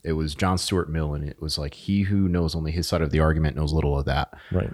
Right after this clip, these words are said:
Speaker 1: You guys should be encouraging healthy debate
Speaker 2: Sure.
Speaker 1: in your group of friends. Not everyone in your group of friends is going to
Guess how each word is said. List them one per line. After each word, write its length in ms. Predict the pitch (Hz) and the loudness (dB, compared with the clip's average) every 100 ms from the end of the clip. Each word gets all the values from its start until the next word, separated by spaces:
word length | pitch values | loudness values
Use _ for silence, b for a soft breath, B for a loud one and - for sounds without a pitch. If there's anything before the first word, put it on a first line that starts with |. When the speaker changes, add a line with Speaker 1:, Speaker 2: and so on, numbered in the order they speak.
| 139 | -6
Speaker 1:
You 160 | - 139 | 2 4
guys 220 | 226 208 | 6 4
should 400 | - - 139 143 | 2 4 4 4
be 400 | 110 104 95 - - | 4 4 2 -2 0
encouraging 920 | 98 87 - 110 113 98 90 82 76 - _ | 2 2 2 4 4 4 4 2 0 -6 _
healthy 460 | - 95 104 - 101 | -4 0 2 2 2
debate 560 | 80 73 85 85 - - | 2 2 2 2 -4 -8
Speaker 2:
Sure. 180 | - 92 | 2 4
Speaker 1:
in 120 | - | 6
your 140 | 95 | 4
group 240 | 80 87 - | 4 4 4
of 60 | - | 4
friends. 360 | 76 - - B B B | 0 -2 -6 B B B
Not 160 | 120 170 | 2 4
everyone 320 | 160 185 175 | 4 4 4
in 140 | 151 | 6
your 80 | 127 | 4
group 240 | 95 107 104 | 4 4 4
of 80 | |
friends 400 | - 92 87 82 | 4 4 4 2
is 200 | - 92 | 2 2
going 320 | 82 92 98 95 | 2 2 2 0
to 460 | - 92 87 82 | 2 4 4 2